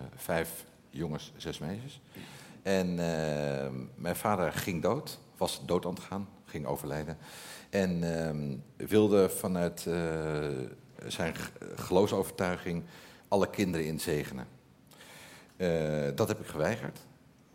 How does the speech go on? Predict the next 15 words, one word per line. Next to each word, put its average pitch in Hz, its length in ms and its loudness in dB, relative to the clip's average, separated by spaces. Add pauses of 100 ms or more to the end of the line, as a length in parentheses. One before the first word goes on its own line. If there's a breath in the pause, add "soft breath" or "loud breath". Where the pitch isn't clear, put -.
(160)
En - 100 -12
dat 85 160 -6
vond - 220 -8
ik, 90 60 -12
geloof 82 260 -6
ik, 80 120 -10
wel - 120 -8
de 71 100 -8
moeilijkste 76 580 -6
keuze 71 340 -4
die 69 100 -8
ik, - 180 -14 (120)
eh, - 100 -12 (1600 loud breath)
heb - 160 -8
gemaakt. - 420 -10